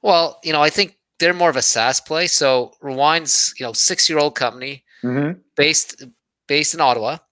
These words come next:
Speaker 1: So again,
Speaker 2: Mm-hmm.
Speaker 1: you know, Ottawa's always seems to be a hub that no one talks about.
Speaker 2: Yeah.
Speaker 1: Um, and what they do is they help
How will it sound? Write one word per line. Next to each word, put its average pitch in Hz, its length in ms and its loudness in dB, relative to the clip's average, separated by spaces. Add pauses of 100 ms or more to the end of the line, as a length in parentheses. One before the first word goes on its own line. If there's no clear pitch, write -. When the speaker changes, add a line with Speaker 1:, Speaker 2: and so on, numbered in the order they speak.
(220)
Speaker 1:
So - 120 -2
again, 127 200 0
Speaker 2:
Mm-hmm. 127 140 -8 (200)
Speaker 1:
you 123 60 -8
know, 104 180 -12 (360)
Ottawa's 139 640 2 (140)
always 127 240 2
seems 131 180 -2
to - 80 -2
be 120 80 -8
a 107 60 -6
hub 117 160 -2
that 117 100 -8
no 113 80 -12
one 113 120 -16
talks 113 300 -2
about. 95 440 -10 (180)
Speaker 2:
Yeah. 87 220 0 (100)
Speaker 1:
Um, 123 380 2 (260)
and 147 100 -12
what 160 120 -2
they 180 100 -2
do 202 220 -8
is 202 100 -4
they 151 120 0
help 151 280 -2